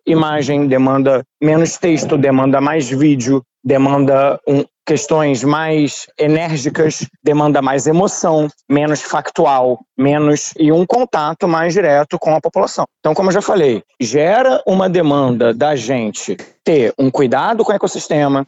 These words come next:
da gente treinar a militância, da gente rever a nossa posição em relação à questão da comunicação, demanda que haja um entendimento do funcionamento dos algoritmos, e tá tudo mudando muito rápido. Se a gente for olhar,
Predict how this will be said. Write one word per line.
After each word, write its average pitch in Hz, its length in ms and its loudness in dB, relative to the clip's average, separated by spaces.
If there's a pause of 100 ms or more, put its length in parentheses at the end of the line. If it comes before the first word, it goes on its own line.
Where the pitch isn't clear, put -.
(120)
da 156 140 0
gente 135 380 -4
treinar 214 540 0
a 190 60 2
militância, 143 880 0 (180)
da 147 80 0
gente 170 160 -2
rever 214 640 2
a 190 100 2
nossa 175 380 -2
posição 143 640 -2 (160)
em 190 160 0
relação 180 480 0
à 165 60 -2
questão 143 540 0
da 147 260 -2
comunicação, 160 880 0 (120)
demanda 170 640 2
que 139 400 2 (280)
haja 127 540 0 (200)
um 180 120 2
entendimento 175 840 0
do 180 100 2
funcionamento 170 800 0
dos 196 240 2
algoritmos, 165 800 0 (200)
e 175 60 2
tá 220 120 -2
tudo 262 440 2
mudando 160 560 2
muito 151 380 2
rápido. 110 460 -6 (140)
Se - 80 -4
a 139 40 -2
gente 175 180 0
for 202 140 -2
olhar, 131 420 0